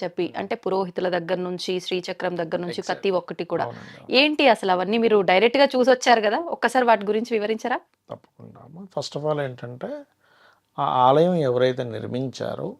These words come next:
Speaker 2: ఆ నిర్మాణానికి ముందు అతను ఒక న్యూక్లియర్ సైంటిస్ట్ అతను యాక్చువల్గా. ఆ దాంట్లో
Speaker 1: నిర్మించిన
Speaker 2: ఉండేవాడు,
Speaker 1: అతను.
Speaker 2: నిర్మించిన అతను. ఆ నిర్మించక ముందు అతను ఒక నాస్తికుడు.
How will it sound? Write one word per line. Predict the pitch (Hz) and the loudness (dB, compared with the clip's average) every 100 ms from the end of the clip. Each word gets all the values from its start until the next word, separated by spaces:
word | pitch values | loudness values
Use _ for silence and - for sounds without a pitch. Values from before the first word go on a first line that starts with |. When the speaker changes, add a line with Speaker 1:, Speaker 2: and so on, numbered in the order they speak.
| _ _ _ _ _ _ _ _ _ - | _ _ _ _ _ _ _ _ _ -8
Speaker 2:
ఆ | 127 | -6
నిర్మాణానికి | 120 117 131 147 156 156 147 123 | -4 -4 -4 -2 -2 -2 -4 -6
ముందు | 120 113 139 123 135 233 _ _ _ _ _ _ 151 | -8 -8 -6 -6 -8 -12 _ _ _ _ _ _ -8
అతను | 147 147 | -6 -6
ఒక | - | -2
న్యూక్లియర్ | 143 131 131 127 131 139 147 131 | -2 -2 -4 -8 -8 -4 -4 -4
సైంటిస్ట్ | - 127 127 - 127 | -6 -6 -8 -14 -12
అతను | 123 - | -14 -14
యాక్చువల్గా. | - - 67 - - _ _ _ _ _ _ _ _ _ - | -18 -16 -16 -16 -20 _ _ _ _ _ _ _ _ _ -12
ఆ | 123 117 120 | -6 -4 -4
దాంట్లో | - 123 113 226 | -4 -6 -2 0
Speaker 1:
నిర్మించిన | 214 208 190 190 | 0 0 -2 -2
Speaker 2:
ఉండేవాడు, | 175 147 | -4 -4
Speaker 1:
అతను. | - | -6
Speaker 2:
నిర్మించిన | - 104 113 | -10 -12 -16
అతను. | 107 - _ _ _ _ _ _ _ _ 160 | -18 -20 _ _ _ _ _ _ _ _ 0
ఆ | 147 | 2
నిర్మించక | 139 135 139 165 175 170 170 156 | 2 0 -2 -2 -4 -4 -4 -4
ముందు | 139 143 175 233 | -4 -4 -4 -4
అతను | 139 139 | -4 -4
ఒక | 127 | -6
నాస్తికుడు. | 120 120 113 - 143 135 | -4 -4 -4 -10 -14 -14